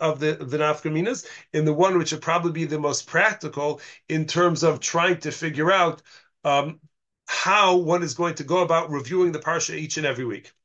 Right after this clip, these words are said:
So this is his third nafkamina.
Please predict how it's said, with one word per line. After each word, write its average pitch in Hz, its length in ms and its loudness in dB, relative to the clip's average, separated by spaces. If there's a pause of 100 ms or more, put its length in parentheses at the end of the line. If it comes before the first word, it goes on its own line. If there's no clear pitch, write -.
(920)
So 139 180 -4
this 170 260 2
is 151 200 -2 (220)
his 160 320 0
third 190 540 2
nafkamina. 120 580 -4